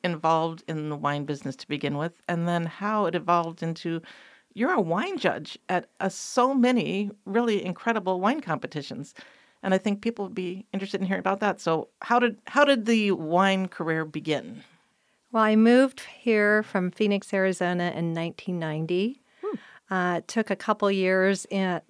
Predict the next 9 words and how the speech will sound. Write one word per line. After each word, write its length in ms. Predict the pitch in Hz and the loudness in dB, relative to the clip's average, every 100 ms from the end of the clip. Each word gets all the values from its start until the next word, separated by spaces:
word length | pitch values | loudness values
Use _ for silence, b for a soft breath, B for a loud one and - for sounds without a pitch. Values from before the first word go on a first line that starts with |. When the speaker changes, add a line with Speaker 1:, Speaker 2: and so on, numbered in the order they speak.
| - | -2
Speaker 2:
the 100 | 180 | -2
J 280 | 160 185 190 | 2 0 0
C, 560 | - 196 175 190 254 - | -2 -2 0 0 0 0
uh, 420 | 185 170 165 165 175 B B _ _ | -2 0 -2 -4 -6 B B _ _
studying, 720 | - - 185 185 180 180 185 | -4 0 2 2 0 0 -2
uh, 440 | - 185 175 165 175 | -6 -8 -6 -8 -8
wine 600 | 175 180 180 190 240 269 | 0 4 4 6 4 4
from 380 | - 175 160 165 | -2 -2 -2 0
viticulture, 960 | 185 185 - 190 180 - 190 185 180 | 0 0 0 -2 -2 -2 -2 -2 -6